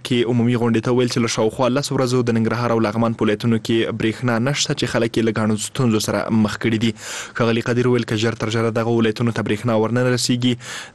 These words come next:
د برېښنا ریاست او د اوبو او برېښنا وزارت به محاصره کړي او خپلو اعتراضونو ته به دوام ورکوي. په ننګرهار کې پرون هم د برېښنا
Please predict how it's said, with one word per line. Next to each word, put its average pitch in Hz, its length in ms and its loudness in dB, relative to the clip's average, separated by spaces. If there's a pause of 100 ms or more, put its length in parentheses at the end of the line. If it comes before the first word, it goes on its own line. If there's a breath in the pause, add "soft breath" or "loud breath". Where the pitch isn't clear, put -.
(100)
د 117 180 2
برېښنا 120 340 0
ریاست 123 280 0
او - 40 2
د 117 140 2
اوبو 117 180 2
او 113 80 0
برېښنا 117 320 -2
وزارت 113 320 0
به 113 140 2
محاصره 127 340 0
کړي 160 160 2
او 147 140 -2
خپلو 131 180 2
اعتراضونو 110 400 -2
ته 107 80 2
به 107 80 0
دوام 107 300 2
ورکوي. 110 340 -2
په - 500 -4
ننګرهار 123 340 0
کې 120 180 -2
پرون 123 180 0
هم 120 160 2
د 113 80 -2
برېښنا 117 260 -2